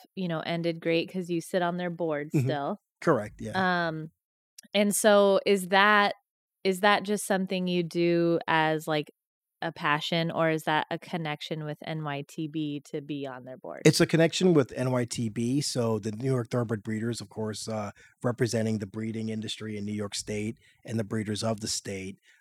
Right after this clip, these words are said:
Speaker 2: Uh, the organization has a seat on naira's board, of which from our board of directors, they appointed me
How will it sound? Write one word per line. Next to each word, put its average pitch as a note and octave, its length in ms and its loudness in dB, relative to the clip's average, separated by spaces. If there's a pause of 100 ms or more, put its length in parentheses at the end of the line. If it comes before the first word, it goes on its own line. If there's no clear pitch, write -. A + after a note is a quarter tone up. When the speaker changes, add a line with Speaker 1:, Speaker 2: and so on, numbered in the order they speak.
(160)
Speaker 2:
Uh, G#2+ 240 -4
the A2 160 0
organization A2 600 0
has G#2 200 -2
a G2+ 60 -4
seat A2+ 400 -2
on G#2+ 200 -4
naira's G2+ 360 -4
board, A2 500 -4 (360)
of A2 160 -4
which G#2 260 -2
from G#2 220 -2
our G#2 100 -2
board G#2 220 -4
of G2+ 100 -12
directors, G#2 680 -6
they G#2 120 -8
appointed G#2+ 420 -6
me G#2 420 -6